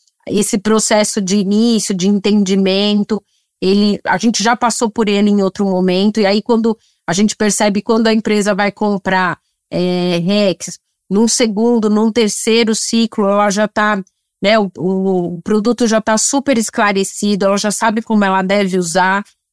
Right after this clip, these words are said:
Então, essas são as formas, é, de acessarem a Comerc, tá? É, através desses dois e-mails, eu me coloco aqui à disposição pra um bate-papo, pra uma reunião, pra explicações,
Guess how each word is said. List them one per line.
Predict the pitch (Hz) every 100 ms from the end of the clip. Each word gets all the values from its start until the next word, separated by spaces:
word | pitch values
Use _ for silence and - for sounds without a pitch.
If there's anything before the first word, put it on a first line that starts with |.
| -
Então, | 190 226 226 226 - _ -
essas | 196 214 226
são | 220 208
as | -
formas, | 214 196 202 190 -
é, | - 180
de | 180 180 208
acessarem | 208 - 226 - 220 220 277 262 220
a |
Comerc, | 202 202 170 165 180 208 - 339 _ _ _ -
tá? | 160 175 220 - _ _
É, | - 180
através | 180 185 180 190 196
desses | 190 - 185 170
dois | 190 190 175
e-mails, | 175 175 175 208 226 202
eu | 190
me | 196
coloco | 196 185 190 185
aqui | -
à | 175
disposição | 170 - 180 170 165 - 208 220 214 _ _ _
pra | 170
um | 180
bate-papo, | 180 180 - - 196 202 - 185
pra | 190 185
uma | 190
reunião, | 180 185 180 170 170 196 202
pra | 196 185
explicações, | - - 190 190 180 - 185 196 214 226 -